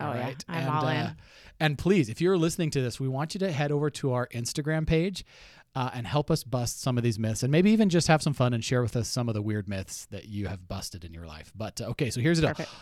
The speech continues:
Speaker 2: I'm gonna shoot the myth at you, and you're
Speaker 1: Okay.
Speaker 2: gonna bust it. You
Speaker 1: Okay.
Speaker 2: ready?
Speaker 1: Yeah,
Speaker 2: Okay,
Speaker 1: I'm
Speaker 2: here we
Speaker 1: ready.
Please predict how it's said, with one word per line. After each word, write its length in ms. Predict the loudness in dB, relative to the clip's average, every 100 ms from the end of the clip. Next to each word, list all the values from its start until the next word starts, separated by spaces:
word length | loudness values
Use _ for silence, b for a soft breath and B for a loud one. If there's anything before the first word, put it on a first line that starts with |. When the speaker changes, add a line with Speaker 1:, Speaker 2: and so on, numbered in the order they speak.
| B -2
Speaker 2:
I'm 200 | 0 4
gonna 180 | 4 2
shoot 300 | 2 0 0
the 80 | -2
myth 280 | 0 0 -2
at 120 | -6
you, 360 | -4 -2 -4 -8 b b b b
and 80 | -4
you're 80 | 0
Speaker 1:
Okay. 100 | 0
Speaker 2:
gonna 80 | 0
bust 280 | -2 -6 -10
it. 140 | -14 _ -8
You 120 | -4
Speaker 1:
Okay. 140 | 0
Speaker 2:
ready? 100 | 0 -2 -8
Speaker 1:
Yeah, 160 | -2 0
Speaker 2:
Okay, 180 | 0 -2
Speaker 1:
I'm 120 | -2
Speaker 2:
here 120 | 2
we 40 |
Speaker 1:
ready. 40 | 2